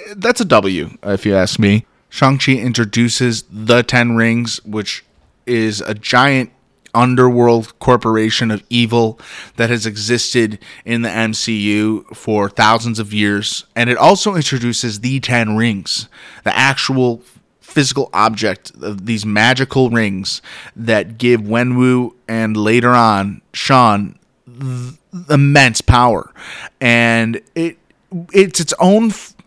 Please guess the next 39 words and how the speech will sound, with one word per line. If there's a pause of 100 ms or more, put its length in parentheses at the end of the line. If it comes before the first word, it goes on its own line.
f-,
uh,
source
of
power,
the
Ten
Rings
run
on. (340)
They
are
blue
when
used (260)
kinda
evil, (320)
and
they're
gold
when
used
by
Shang, (100)
uh, (360)
in
terms
of
being
good. (440)
Uh,
so (360)
I (460)
am
so
interested
in
how
this